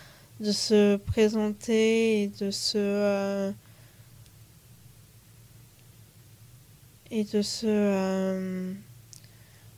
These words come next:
manifester, mais, euh, c'est vraiment pour insister que, euh,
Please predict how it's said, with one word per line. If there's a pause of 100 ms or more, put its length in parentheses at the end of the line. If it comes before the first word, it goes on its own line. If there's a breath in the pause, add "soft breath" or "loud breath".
(140)
manifester,
mais,
euh, (840 loud breath)
c'est
vraiment
pour
insister (160)
que,
euh,